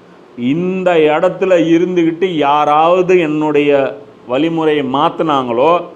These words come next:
அல்லது புதியவற்றை புகுத்துபவனுக்கு அடைக்கலம் அளிக்கின்றானோ." அப்படி கண்கூடா தீனம் மாற்றப்படுது, மாற்றப்படும் போது அவனுக்கு இவன் சப்போர்ட் பண்றான்,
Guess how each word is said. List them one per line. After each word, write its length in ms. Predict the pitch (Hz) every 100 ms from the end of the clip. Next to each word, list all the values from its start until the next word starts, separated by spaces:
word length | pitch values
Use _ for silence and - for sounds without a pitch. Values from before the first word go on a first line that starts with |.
| - - - - - -
அல்லது 480 | 120 170 175 175
புதியவற்றை 1040 | 180 165 156 202 196 185 180 - 180 196 -
புகுத்துபவனுக்கு 960 | 165 175 214 220 202 185 180 170 165 202
அடைக்கலம் 840 | 190 147 151 190 214 226 214 208
அளிக்கின்றானோ." 640 | 180 170 165 151 131 110 90 - - - - - - - - -
அப்படி 420 | - - 185 180
கண்கூடா 840 | - 151 175 196 185 202 220 214
தீனம் 460 | 165 196 202 180 160
மாற்றப்படுது, 840 | 170 180 190 185 165 160 165 202
மாற்றப்படும் 800 | 156 160 185 202 190 170 165 160
போது 320 | 151 147 156 233 - - - - - -
அவனுக்கு 420 | - 160 180 190
இவன் 220 | 208 190 180
சப்போர்ட் 380 | 170 196 190
பண்றான், 340 | 175 165 135